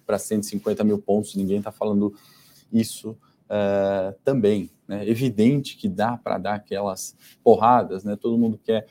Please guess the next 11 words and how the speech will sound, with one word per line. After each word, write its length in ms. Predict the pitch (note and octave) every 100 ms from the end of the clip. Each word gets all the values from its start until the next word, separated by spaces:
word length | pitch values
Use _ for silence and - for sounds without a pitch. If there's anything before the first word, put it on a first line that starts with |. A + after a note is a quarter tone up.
| _ _ -
uma 300 | A2 A2+ A2+
rentabilidade 960 | G2 A2+ A2 G#2+ G#2 G#2 G2+ G#2+ G#2 G#2+
altíssima 760 | G#2 G#2 - B2+ - B2 A#2
no 120 | G#2+
menor 360 | G#2 G#2 A2 A2 -
prazo 300 | G#2+ G#2+ G#2+
possível, 640 | - F2 - B2 C3+ F#2 E2+
né? 220 | F#2+ F#2+
E 260 | F2 F2+ E2+
a 80 |
gente, 500 | E2+ G#2 A2+ A2+ G#2+